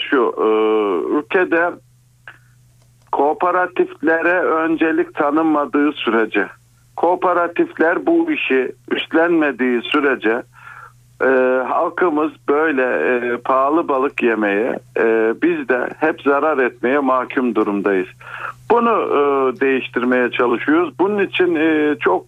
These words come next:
yoğun çabalarımız var. Sadece İstanbul değil, e, Merkez Birliği ile birlikte bütün balıkçılarımız bu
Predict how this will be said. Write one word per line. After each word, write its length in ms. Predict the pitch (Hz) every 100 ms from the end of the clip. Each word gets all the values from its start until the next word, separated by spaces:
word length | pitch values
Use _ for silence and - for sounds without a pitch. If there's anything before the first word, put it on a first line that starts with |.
| -
yoğun 600 | 320 254 202 190 147 - - 113 -
çabalarımız 840 | 123 117 123 120 120 120 123 113
var. 240 | 120 117 -
Sadece 540 | 170 170 160 135 151
İstanbul 600 | 127 - 143 143 143 127
değil, 280 | 127 120 - - - - - - -
e, 60 | 127 120 123 117
Merkez 540 | 143 175 175 170 143
Birliği 400 | 151 139 147 151
ile 160 | 143 135 131
birlikte 600 | 143 131 135 - 143 139
bütün 380 | 147 - 170 127
balıkçılarımız 800 | 139 147 143 127 127 123 131 160 - - -
bu 380 | 180 214 - -